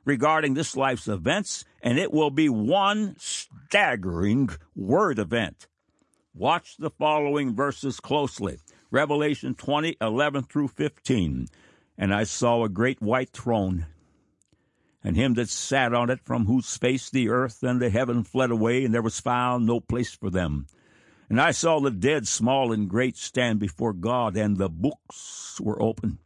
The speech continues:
And another book was open, which is the book of life. And the dead were judged out of those things which were written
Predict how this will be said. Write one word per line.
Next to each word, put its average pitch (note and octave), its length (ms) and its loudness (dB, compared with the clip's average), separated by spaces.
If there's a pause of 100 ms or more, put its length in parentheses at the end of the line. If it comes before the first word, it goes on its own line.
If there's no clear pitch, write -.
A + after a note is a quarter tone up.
(540)
And B2+ 140 4
another C#3 400 4
book G2+ 640 -2
was G#2+ 400 0
open, A2+ 460 -2 (240)
which - 200 0
is B2+ 180 2
the A#2+ 260 2
book F#2+ 600 -2
of G#2 200 -2
life. A2+ 500 -2 (380)
And C3 180 2
the B2+ 100 0
dead C#3 380 -2
were C3+ 140 0
judged A2 520 0
out C#3+ 200 2
of A#2+ 100 0
those C3 280 0
things C#3+ 280 0
which C#3 260 0
were B2+ 240 2
written G2+ 640 2